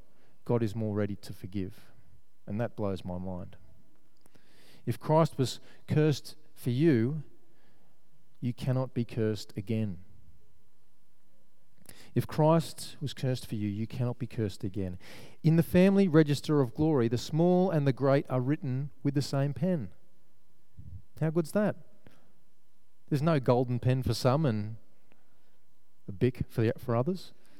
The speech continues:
<laughs> Your sins are so gone that they cannot be laid to your charge.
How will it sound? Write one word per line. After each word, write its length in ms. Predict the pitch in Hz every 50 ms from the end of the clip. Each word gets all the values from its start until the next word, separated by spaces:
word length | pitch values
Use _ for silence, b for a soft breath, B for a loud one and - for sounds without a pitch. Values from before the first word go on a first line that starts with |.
| b b b b b b b b b b b b b b b b - B B B
<laughs> 20 | B B B B B B B B B B B B - - - - - - - - - - - - - - - - - - - - - 170 - - - 190 - - - - B B B B B B B B 165 B B B B B B B - - - - - - - - - - b b b b b b -
Your 240 | 123 139 156 170 180
sins 400 | - - - 151 143 143 147 135
are 160 | 135 135 120
so 380 | - - - 160 160 165 165 156
gone 640 | 123 131 143 139 139 135 123 120 123 127 135 147 B B B B B -
that 140 | 131 120 -
they 160 | 143 135 139
cannot 380 | - - 143 135 143 156 -
be 100 | - 147
laid 340 | 131 127 123 123 123 123 120
to 140 | - - 123
your 160 | 120 120 120
charge. 720 | - - 123 117 120 123 117 104 87 - - - - -